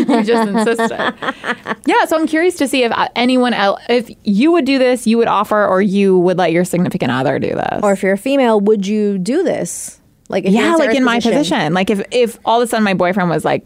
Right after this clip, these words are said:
Speaker 1: "Dude, babe, do it. Get that five hundred." Like, you know,
Speaker 2: Mm-hmm.
Speaker 1: like, I'm like, "Is this a trap now?" Like, even if he
Speaker 2: Right.
Speaker 1: did say that, I'd be like, and I feel, it feels, it does feel, like, a little dirty, you know?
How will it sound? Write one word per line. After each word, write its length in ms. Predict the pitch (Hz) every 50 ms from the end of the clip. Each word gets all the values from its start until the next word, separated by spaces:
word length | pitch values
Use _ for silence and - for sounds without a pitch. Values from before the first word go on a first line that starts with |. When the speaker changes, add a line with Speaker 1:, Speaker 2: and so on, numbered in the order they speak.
| - 208
Speaker 1:
"Dude, 300 | - 233 220 214 196 208
babe, 280 | 185 180 175 170 202
do 140 | - 175 170
it. 180 | 156 156 - -
Get 140 | - 175 165
that 180 | - 165 151 -
five 280 | 165 147 139 147 147
hundred." 480 | 190 185 156 156 139 135 139 139 - -
Like, 200 | 160 147 - - - - -
you 140 | - 180 175
know, 200 | 170 160 156 170
Speaker 2:
Mm-hmm. 80 | 180 170
Speaker 1:
like, 220 | 175 170 165 - - - - - - - _ _ _ _ _ _ _ _ _ _ _ _
I'm 100 | - 185
like, 140 | 185 185 -
"Is 80 | 180 165
this 140 | 170 165 -
a 40 | 156
trap 340 | - - 151 147 151 - -
now?" 240 | 190 190 190 190 190 226
Like, 180 | 247 233 -
even 220 | 269 302 320 339 320
if 80 | 269
he 80 | 277 285
Speaker 2:
Right. 80 | -
Speaker 1:
did 200 | 214 214 214 220 220
say 220 | - - 302 240
that, 140 | 208 202 190
I'd 60 | 185
be 100 | 185 185
like, 240 | 180 175 - - - - - - - - - - - - - - -
and 120 | 294 311
I 60 | 311 294
feel, 160 | 330 370 339
it 180 | - - 302
feels, 240 | - - 359 370 349 - -
it 160 | 233 226 226
does 320 | 240 208 220 240 220 -
feel, 140 | - 220 214
like, 140 | 226 233 220
a 40 | 196
little 480 | 175 160 156 165 165 160 165 175 175 175 - _
dirty, 760 | - 151 135 127 123 139 175 190 208 226 254 269 294 311 311 - - _ _ _ _ _ _ _ _ _ _ _ -
you 180 | 214 214 285 302
know? 320 | 294 294 311 339 359 359